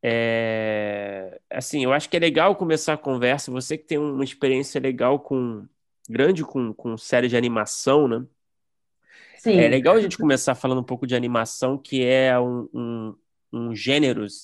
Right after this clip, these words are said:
Speaker 1: né, um formato, enfim, que, que a gente ainda tá aqui tateando ainda no Brasil, né? A gente já tem alguns casos de sucesso, como o próprio Irmão do Jorel, né? Mas, é, eu acho que ainda pode, podem existir muitos mais, muito, muito mais, né? Muito, muitos,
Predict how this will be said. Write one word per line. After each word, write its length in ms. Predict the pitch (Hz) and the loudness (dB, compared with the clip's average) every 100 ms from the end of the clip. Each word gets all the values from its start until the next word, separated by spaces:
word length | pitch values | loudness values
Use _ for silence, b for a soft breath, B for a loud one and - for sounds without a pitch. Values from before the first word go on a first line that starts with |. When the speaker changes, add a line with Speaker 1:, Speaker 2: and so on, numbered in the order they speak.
| - | -14
Speaker 1:
né, 320 | 110 113 107 | -6 -4 -2
um 200 | 101 95 | -6 -10
formato, 640 | - 107 117 123 123 - | -10 -8 -2 0 0 -4
enfim, 240 | 101 - 104 | -12 -12 -14
que, 220 | - 101 | -12 -14
que 340 | - - 104 | -12 -8 -6
a 60 | 104 | -6
gente 280 | 113 113 123 | -6 -6 -6
ainda 160 | 113 | -4
tá 220 | 113 - 113 | -6 -2 -4
aqui 280 | - 120 | -2 -6
tateando 540 | 113 113 - 120 135 127 | -4 -6 -4 -2 0 0
ainda 160 | 117 | 0
no 100 | 113 | -4
Brasil, 460 | 107 98 95 - 131 | -4 -4 -4 -2 0
né? 80 | 110 | 0
A 60 | |
gente 160 | 110 113 | -2 -6
já 100 | 107 | -8
tem 100 | - | -8
alguns 220 | 107 113 | -8 -10
casos 340 | - 101 107 104 | -2 0 0 -4
de 60 | |
sucesso, 600 | - 107 - 107 123 120 | -12 -8 0 4 4 2
como 120 | - 101 | -6 -6
o 40 | |
próprio 260 | 113 110 113 | -6 -4 -6
Irmão 200 | 110 110 | -4 -6
do 80 | |
Jorel, 360 | 104 92 98 123 | 0 0 2 0
né? 140 | 113 - b b b b b b b _ | -2 -8 b b b b b b b _
Mas, 600 | 113 113 110 107 107 101 | -4 0 2 2 0 0
é, 500 | 113 110 110 107 104 | 0 0 0 0 2
eu 100 | 120 | 2
acho 160 | 120 - | 2 0
que 260 | 135 127 - | -2 -2 0
ainda 380 | 120 143 151 | 2 2 2
pode, 760 | - 139 135 120 127 117 104 95 | 0 2 0 2 -2 0 -2 -4
podem 260 | - 131 147 | 0 2 2
existir 400 | 139 131 - 156 | 0 -4 -2 0
muitos 320 | 151 156 143 | 0 -2 -4
mais, 360 | 123 123 113 - | 0 0 0 -2
muito, 280 | 143 156 175 | -4 -2 -2
muito 320 | 139 165 165 | -2 -2 0
mais, 380 | 135 131 117 117 | 0 0 0 0
né? 200 | 127 117 | 0 0
Muito, 440 | 127 151 156 131 | -2 -4 -2 -2
muitos, 400 | 123 147 151 | -2 -6 -8